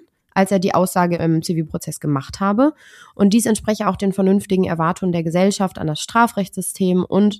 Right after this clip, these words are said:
das Vorgehen gewählter Staatsanwälte. Das war im Prinzip eigentlich ein Verfahrensfehler, muss man so sagen. Und so kam es dann eben zu diesem Freispruch,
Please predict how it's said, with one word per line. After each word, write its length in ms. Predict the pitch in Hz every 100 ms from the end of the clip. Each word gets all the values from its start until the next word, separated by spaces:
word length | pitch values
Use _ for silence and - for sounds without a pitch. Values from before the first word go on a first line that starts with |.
| 165
das 160 | 165
Vorgehen 580 | - 180 175 165 165 170
gewählter 560 | 165 147 151 151 160 156 _ -
Staatsanwälte. 800 | - 160 151 - - - - - _ -
Das 180 | 208 262
war 100 | 247
im 80 |
Prinzip 460 | 233 202 - 294 - _
eigentlich 260 | 170 185 -
ein 60 |
Verfahrensfehler, 640 | 226 214 139 - - - 175 _ _ _ _
muss 180 | 180 165
man 120 | 165
so 140 | 196
sagen. 360 | 240 262 269 285 - - -
Und 140 | 208
so 140 | 220
kam 280 | 226 220 233
es 100 | 240
dann 160 | 208 208
eben 240 | 214 208
zu 140 | - 190
diesem 260 | 180 165
Freispruch, 840 | 165 - 208 247 - - 330 -